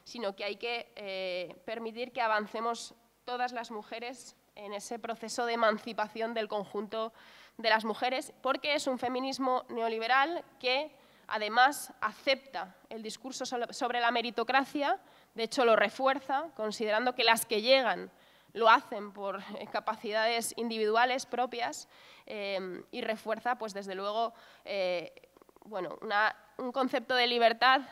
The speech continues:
eh, meritocrática e individualista, ¿no? Esto es lo que creo que impugna fundamentalmente este movimiento de la cuarta ola, que es ese feminismo anterior que ha sido el feminismo liberal, neoliberal, que en Estados Unidos ha tenido especial fuerza, pero que en nuestro país también, porque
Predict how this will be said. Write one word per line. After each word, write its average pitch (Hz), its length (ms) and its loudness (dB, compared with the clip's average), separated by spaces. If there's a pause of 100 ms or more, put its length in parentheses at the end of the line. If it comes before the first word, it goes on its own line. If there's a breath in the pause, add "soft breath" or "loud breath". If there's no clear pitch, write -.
(220 loud breath)
eh, 196 140 -6
meritocrática 220 800 -2
e 269 40 2
individualista, 185 800 -4
¿no? - 80 -16 (1120 soft breath)
Esto 269 280 -6
es 302 340 0 (200)
lo 240 220 -8
que 214 140 -12
creo 277 280 -2
que 277 260 -8
impugna 233 580 -4
fundamentalmente 208 880 -4
este 208 200 -10
movimiento 208 460 -4
de 208 100 -2
la 208 80 0
cuarta 220 380 0
ola, 370 200 2
que 226 100 -12
es 214 80 -12
ese 202 400 -6
feminismo 226 480 -6
anterior 226 540 -2
que 202 140 -12
ha 208 100 -8
sido 214 240 -8
el 208 80 -8
feminismo 202 920 -4
liberal, 254 540 4
neoliberal, 208 640 0
que 214 80 -12
en 214 60 -6
Estados 208 320 -8
Unidos 202 240 -6
ha 196 80 -10
tenido 202 340 -4
especial 202 380 -10
fuerza, 240 360 -8
pero 220 220 0
que 226 320 -8
en 202 80 -14
nuestro 202 260 -12
país 208 280 -6
también, 240 460 -2
porque - 420 -12